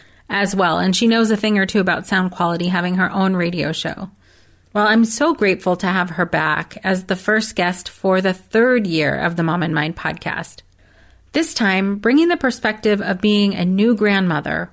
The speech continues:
with her own history of postpartum mental health challenges. This is such a necessary conversation, especially as the field of perinatal mental health continues to grow.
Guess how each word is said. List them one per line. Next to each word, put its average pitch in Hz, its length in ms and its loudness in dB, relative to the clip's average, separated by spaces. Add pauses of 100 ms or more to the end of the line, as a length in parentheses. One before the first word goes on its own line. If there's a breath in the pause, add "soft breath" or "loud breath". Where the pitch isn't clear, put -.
with 202 220 -2
her 202 220 0
own 233 220 4
history 220 400 0
of 180 80 0
postpartum 185 460 -2
mental 175 320 -2
health 165 220 -4
challenges. 160 720 -4 (540 soft breath)
This 254 200 0
is 262 140 -2
such 247 300 -2
a 226 100 -2
necessary 196 560 0
conversation, 170 840 -4 (260 soft breath)
especially 226 640 0
as 202 100 -2
the 208 80 -2
field 208 300 0
of 202 140 -2
perinatal 208 500 -2
mental 185 260 -2
health 180 220 -2
continues 190 600 0
to 175 100 -6
grow. 160 500 -2